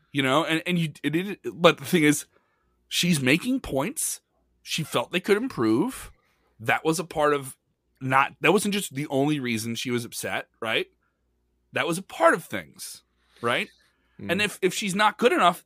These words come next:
Speaker 1: then why? Less than a year before this statement,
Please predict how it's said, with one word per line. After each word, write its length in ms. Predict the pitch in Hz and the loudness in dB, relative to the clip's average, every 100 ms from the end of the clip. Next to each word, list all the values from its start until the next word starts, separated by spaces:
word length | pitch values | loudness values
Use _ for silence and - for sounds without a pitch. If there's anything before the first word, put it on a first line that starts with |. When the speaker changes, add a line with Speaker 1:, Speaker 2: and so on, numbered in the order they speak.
| - | -4
Speaker 1:
then 200 | 202 180 | -2 -2
why? 600 | 170 226 330 165 95 - - | -2 2 4 2 0 -8 -4
Less 280 | 175 349 - | 0 0 0
than 140 | 415 | -2
a 200 | 427 403 359 392 | -2 -4 -6 -4
year 320 | 415 247 - - _ | 0 0 -2 -10 _
before 320 | - 165 214 208 | -6 0 4 4
this 160 | 196 | 2
statement, 540 | - 190 185 104 - | 0 0 -2 -6 -16